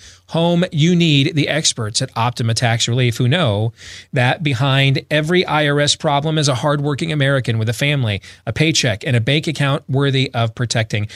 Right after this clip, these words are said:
When you engage Optima to fight for you and protect what's yours, you're giving, you're given, uh, or you're getting a proven award-winning team that has saved their clients up to a billion, with a B, a billion dollars over the years. So, um,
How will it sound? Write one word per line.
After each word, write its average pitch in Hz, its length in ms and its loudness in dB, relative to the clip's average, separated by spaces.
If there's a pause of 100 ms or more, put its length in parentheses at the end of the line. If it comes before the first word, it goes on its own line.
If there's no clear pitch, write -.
(180)
When 147 140 2
you 170 140 4
engage 160 560 2
Optima 165 400 0
to 143 80 0
fight 160 260 0
for 160 120 -2
you 196 420 0 (140)
and 135 100 -2
protect 160 340 -2
what's 151 180 -2
yours, 160 300 0
you're 139 100 0
giving, 131 380 0 (200)
you're 123 100 0
given, 120 440 0 (360)
uh, 123 460 0
or 151 80 -2
you're 127 120 2
getting 117 360 0
a 117 100 0
proven 160 460 0
award-winning 135 720 0
team 143 260 0
that 117 120 -2
has 110 100 0
saved 139 280 0
their 131 140 -2
clients 135 640 -2 (420)
up 127 180 -4
to 135 180 0
a 113 40 2
billion, 120 540 0
with 113 120 -2
a 110 60 0
B, 110 380 0
a 104 80 -10
billion 127 420 2
dollars 101 560 -2
over 110 200 -4
the 101 100 -4
years. 98 340 -4
So, 113 320 0 (420)
um, 127 420 2